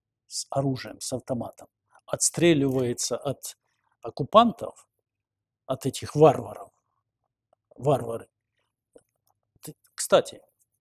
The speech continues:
это в тему. Ты знаешь, что такие, апостол Павел говорит: «Я варварам, еленам должен и варварам».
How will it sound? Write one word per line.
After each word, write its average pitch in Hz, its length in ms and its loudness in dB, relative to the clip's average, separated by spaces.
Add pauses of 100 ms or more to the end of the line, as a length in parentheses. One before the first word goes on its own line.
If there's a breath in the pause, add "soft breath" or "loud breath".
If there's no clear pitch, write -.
(440)
это 170 220 -6
в - 100 -10
тему. 123 320 -4 (540)
Ты 156 120 0
знаешь, 240 360 4
что - 280 -6
такие, 131 420 0
апостол 131 460 -2
Павел 135 260 2
говорит: 123 360 -4
«Я 113 340 0 (140)
варварам, 127 580 2
еленам 143 520 0
должен 120 300 -6
и 120 60 -8
варварам». 110 320 -6